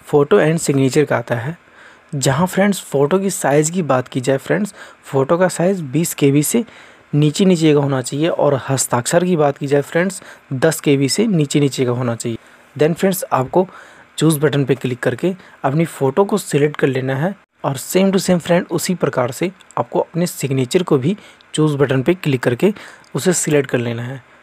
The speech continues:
Select करने के बाद friends आपको simply capture code भरकर friends इसे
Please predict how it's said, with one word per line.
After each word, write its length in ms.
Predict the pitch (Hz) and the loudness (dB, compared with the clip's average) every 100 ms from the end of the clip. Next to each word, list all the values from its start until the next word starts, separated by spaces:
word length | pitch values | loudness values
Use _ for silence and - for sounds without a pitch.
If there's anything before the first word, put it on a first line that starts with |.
| - | -12
Select 420 | - 143 185 185 | -2 2 2 2
करने 160 | 170 | 0
के 60 | 175 | 2
बाद 100 | 170 | 2
friends 340 | - 170 175 - | 2 -2 -2 -2
आपको 240 | 143 160 | -2 -2
simply 400 | - 143 135 185 - _ - | -2 -4 -2 -4 -6 _ -4
capture 320 | 127 - 180 | -4 0 0
code 180 | 175 180 | 2 2
भरकर 360 | 143 139 170 185 | 2 0 0 -2
friends 480 | - 160 185 - - | 0 -2 -2 -4 -6
इसे 280 | 139 180 | -2 -2